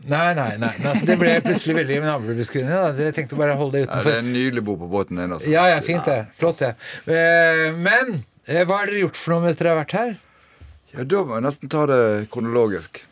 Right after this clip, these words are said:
Speaker 1: Nei, det trenger du ikke å gjøre.
Speaker 2: Nei, nei, jo, jo, på tirsdag så var vi, hadde vi en helt undrende fest med, med Per Sundnes. Fra klokken, eh, tolv til klokken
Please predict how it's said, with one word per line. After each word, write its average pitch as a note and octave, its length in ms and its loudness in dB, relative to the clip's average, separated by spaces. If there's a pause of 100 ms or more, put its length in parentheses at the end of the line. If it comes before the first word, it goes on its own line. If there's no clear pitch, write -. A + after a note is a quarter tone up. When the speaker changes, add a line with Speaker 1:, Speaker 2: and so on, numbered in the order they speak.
(120)
Speaker 1:
Nei, D#3+ 180 0
det F#3+ 80 4
trenger F3+ 240 0
du G3 60 -4
ikke E3 160 -2
å - 20 2
gjøre. G#2 300 0
Speaker 2:
Nei, B3+ 260 4 (480)
nei, C#3 200 2 (200)
jo, F3+ 140 4 (160)
jo, E3 160 2 (240)
på D3 180 -4
tirsdag A3 380 2
så D3 160 2 (100)
var A#2+ 160 0
vi, G#2+ 240 0
hadde A#2+ 240 -4
vi B2 80 0
en A2 140 -6 (240)
helt D#3 360 -8
undrende A2+ 380 -4
fest - 320 -6
med, F#2 380 -4 (180)
med F#2+ 400 -4
Per G2 160 -6
Sundnes. G2+ 460 -6 (1000)
Fra C#3 160 2
klokken, G#2+ 380 0 (100)
eh, F2+ 220 0 (180)
tolv A2 320 0
til F2+ 140 -6
klokken E2+ 320 -8